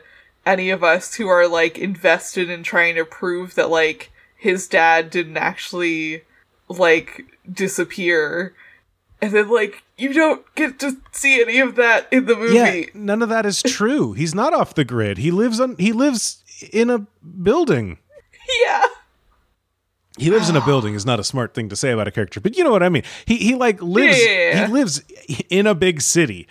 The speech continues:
Speaker 2: Like,
Speaker 1: Yes, he lives in the city.
Speaker 2: he's not off the grid.
Speaker 1: You do get to see him parachute, though.
Speaker 2: <laughs> Y-, you sure do. I, I do wanna shout out the bravest security guard in the world.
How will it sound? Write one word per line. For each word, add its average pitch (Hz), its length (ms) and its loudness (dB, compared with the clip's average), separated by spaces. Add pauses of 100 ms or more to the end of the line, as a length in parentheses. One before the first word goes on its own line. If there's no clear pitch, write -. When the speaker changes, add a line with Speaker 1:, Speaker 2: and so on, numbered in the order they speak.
(260)
Speaker 2:
Like, 147 260 2
Speaker 1:
Yes, 185 300 0
he 254 120 0
lives 285 260 0
in 208 220 0
the 202 120 2
city. - 420 -4
Speaker 2:
he's 151 200 -2
not 214 260 -2
off 156 300 -2
the 143 100 -2
grid. 101 520 -6 (1300)
Speaker 1:
You 214 140 -6
do 254 140 0
get 320 180 2
to 285 100 -8
see 285 180 -4
him 285 180 -6
parachute, 269 680 -2
though. 190 460 2
Speaker 2:
<laughs> - 100 -20
Y-, 113 140 -4 (240)
you 139 320 -4
sure 143 360 -2
do. 113 380 -2 (1300)
I, 285 380 0
I 285 180 0
do 285 240 2
wanna 220 120 4
shout 180 340 0
out 143 220 -2
the 156 80 0
bravest 151 800 -2
security 135 580 0
guard 113 380 0
in 127 320 -2
the 117 100 0
world. 107 460 -4